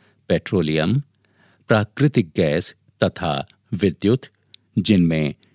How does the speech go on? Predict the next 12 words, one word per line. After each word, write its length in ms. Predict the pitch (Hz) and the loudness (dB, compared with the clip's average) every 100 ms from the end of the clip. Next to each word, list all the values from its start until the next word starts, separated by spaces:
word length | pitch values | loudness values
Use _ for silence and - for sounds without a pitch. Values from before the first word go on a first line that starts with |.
| - | -6
दोनों 560 | 92 78 147 147 82 73 - _ _ _ - | -6 2 4 6 4 0 -6 _ _ _ -10
जल 320 | 82 139 143 | 0 2 4
विद्युत 480 | 110 98 80 127 - _ _ - | 2 0 2 2 0 _ _ -4
व 260 | 80 71 - _ _ _ - | -2 -2 -4 _ _ _ 0
ताप 300 | 135 143 101 | 2 2 0
विद्युत 560 | 80 120 107 80 - - - | 2 0 2 -2 -2 -14 -14
सम्मिलित 520 | - 151 117 85 85 | 0 4 4 2 -2
हैं। 280 | - 82 65 _ _ _ _ _ _ _ _ _ _ _ _ _ _ | -4 -4 -4 _ _ _ _ _ _ _ _ _ _ _ _ _ _
गैर 360 | 92 110 156 185 | -2 4 6 6
परंपरागत 800 | - 156 160 156 135 135 127 151 | 4 4 6 6 4 2 2 0
साधनों 500 | - 90 78 127 151 | 0 -2 2 4 4
में 280 | 95 71 | 4 0